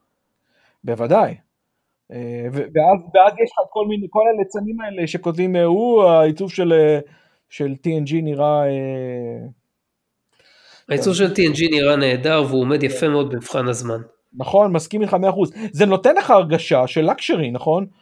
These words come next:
Speaker 1: של, אה,
Speaker 2: נכון.
Speaker 1: שזו ספינת פאר. אבל זו ספינת הדגל של הפדרציה, כן?
Speaker 2: נכון, נכון.
Speaker 1: מפתיע.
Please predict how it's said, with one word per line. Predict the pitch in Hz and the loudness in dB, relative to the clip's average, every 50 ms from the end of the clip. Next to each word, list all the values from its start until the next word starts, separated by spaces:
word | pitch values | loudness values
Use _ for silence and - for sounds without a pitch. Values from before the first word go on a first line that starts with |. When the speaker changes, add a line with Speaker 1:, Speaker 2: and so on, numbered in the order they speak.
| _ _ _ | _ _ _
Speaker 1:
של, | - - 175 160 156 160 | -6 -2 0 2 4 4
אה, | 160 156 156 | 6 6 6
Speaker 2:
נכון. | 156 151 | 4 2
Speaker 1:
שזו | - 165 156 156 175 160 | 2 -2 -4 -4 -4 -4
ספינת | - - 180 165 151 143 143 139 _ | -4 -6 -6 -4 -2 -2 -2 -4 _
פאר. | - 202 214 269 226 135 107 101 - _ _ _ _ _ _ _ _ _ _ - | 0 4 4 4 4 4 0 -4 -14 _ _ _ _ _ _ _ _ _ _ -8
אבל | 123 131 151 151 | -4 -2 -2 -2
זו | 143 170 170 | -2 -4 -6
ספינת | - - 220 190 165 143 - 226 | -4 -4 -2 0 0 0 0 -2
הדגל | 202 160 165 151 131 139 135 | -2 -2 -2 -2 -2 -4 -6
של | - 170 151 | -4 -6 -6
הפדרציה, | 151 - 185 202 233 240 277 277 - 147 131 127 | -4 -6 -4 -2 -2 -2 -2 -4 -6 -10 -12 -10
כן? | - 151 165 180 196 190 - - | -8 -6 -6 -6 -8 -10 -8 -8
Speaker 2:
נכון, | 147 - - 254 320 - - _ _ 175 | -8 -4 -4 -4 -4 -6 -16 _ _ -10
נכון. | 185 196 190 196 247 | -8 -6 -4 -2 -4
Speaker 1:
מפתיע. | 320 - - | -4 -4 -6